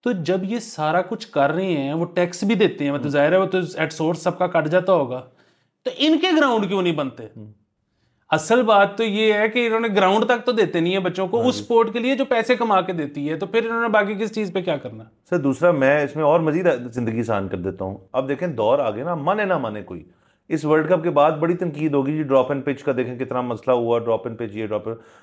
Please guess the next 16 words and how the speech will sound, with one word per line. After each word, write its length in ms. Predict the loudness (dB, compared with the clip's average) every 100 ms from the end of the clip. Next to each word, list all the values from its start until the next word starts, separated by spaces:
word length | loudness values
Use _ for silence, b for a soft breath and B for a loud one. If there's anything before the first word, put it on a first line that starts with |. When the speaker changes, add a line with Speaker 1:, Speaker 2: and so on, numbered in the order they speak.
| b _
Speaker 2:
तो 80 | -4
दौर 280 | 2 4
इसी 160 | 2 -2
चीज़ 240 | -12 -12
का 80 | -12
है। 200 | -14 -14 _ -6
आगे 220 | -4 -2
जाके 300 | -2 -4 -8 -18 _ _ _ -6
आप 240 | 0 0 0
ड्रॉप 220 | 0 0
इन्स 140 | -6
पे 60 | -2
ज़्यादा 200 | 2 2
लोग 220 | 0 -2
खेला 180 | -2 -4
करेंगे, 400 | -4 -8 -10